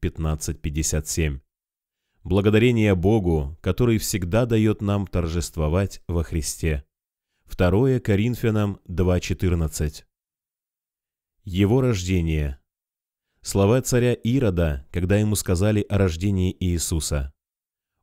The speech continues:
«Убейте его, в этом уголке мира есть место только для одного царя».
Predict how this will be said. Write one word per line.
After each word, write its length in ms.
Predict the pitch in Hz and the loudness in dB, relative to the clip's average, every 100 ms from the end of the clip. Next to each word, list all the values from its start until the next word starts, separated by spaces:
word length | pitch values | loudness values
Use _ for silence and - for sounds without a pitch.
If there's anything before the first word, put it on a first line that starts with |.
| - | -2
«Убейте 580 | 110 107 131 104 - 90 | 0 4 4 2 0 0
его, 380 | 82 80 71 - _ | 2 0 -2 -8 _
в 160 | - 85 | -2 2
этом 260 | 110 117 113 | 2 2 2
уголке 360 | 110 104 110 | 2 2 2
мира 300 | 104 117 123 | 2 4 4
есть 380 | 113 107 107 - | 4 2 0 0
место 440 | 92 117 107 - | 0 0 -2 -2
только 340 | 98 110 98 101 | 0 0 0 -2
для 220 | 95 101 | 0 0
одного 380 | 92 98 101 107 | 0 0 0 0
царя». 480 | - 98 85 69 | 0 0 0 -2